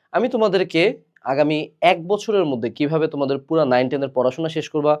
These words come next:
সেটার প্ল্যান দিব, সামনে তোমরা কি কি হার্ডেলস ফেস করবা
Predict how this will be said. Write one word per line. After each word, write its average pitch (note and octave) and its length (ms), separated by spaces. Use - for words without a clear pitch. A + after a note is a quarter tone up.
সেটার E3+ 300
প্ল্যান F3+ 240
দিব, E3+ 140
সামনে C#3 360
তোমরা C#3 200
কি D3+ 160
কি D3+ 100
হার্ডেলস C3+ 440
ফেস D#3+ 200
করবা D#3 280